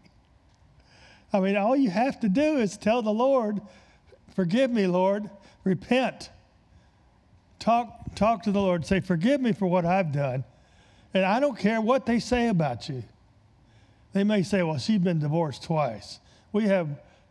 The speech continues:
uh, some people in, uh, that I've met in church have been divorced five times. But yet, they're good Christians now. The Lord will forgive you,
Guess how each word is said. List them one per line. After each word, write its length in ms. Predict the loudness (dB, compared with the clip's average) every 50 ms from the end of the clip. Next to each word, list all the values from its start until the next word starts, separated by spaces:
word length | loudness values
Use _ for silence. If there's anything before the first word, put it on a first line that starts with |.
| _ -20 -10 -6
uh, 80 | -6 -4
some 260 | 0 0 0 0 2
people 420 | 0 0 0 0 0 0 0 0
in, 180 | 0 -2 -2 -2
uh, 200 | -2 -2 -2 0 0
that 120 | 0 0
I've 200 | 0 0 0 0
met 240 | 0 2 2 2 0
in 160 | 0 -2 -2
church 420 | -4 -2 -2 -2 -2 -2 -6 -10 -16 -20 -20 -20 -20 _
have 160 | -4 -2 0
been 140 | 0 0 0
divorced 440 | 0 0 0 0 0 0 -2 -6 -2
five 340 | -2 0 0 0 -2 -4 -2
times. 500 | -4 -4 -4 -4 -8 -10 -12 -16 -20 -20 -20 _ _ _ _ _ _ _ _ _ _ _ _ _ _ _ _ _ _ _ _ _ _ _ _ _ _ _ -20 -20 _ _ _ _ _ _ _
But 160 | -10 -8 -4
yet, 260 | -2 0 0 -2 -4 -6 -14 _ _ -8
they're 120 | -8 -6
good 240 | -2 -2 -2 -4 -2
Christians 460 | -2 -4 -4 -4 -4 -4 -4 -4 -4
now. 400 | -6 -4 -4 -4 -4 -6 -10 -16 -20 _ _ -4 -4 -4 -6 -14 _ _ _ _ _ _ _ _ _ _ _ _ _ _ -20 -20 _ _ _ _
The 80 | -2
Lord 240 | 0 0 0 0 0
will 160 | 0 -2 -2
forgive 420 | -2 -2 -4 -2 0 0 0 0 0
you, 160 | -2 -4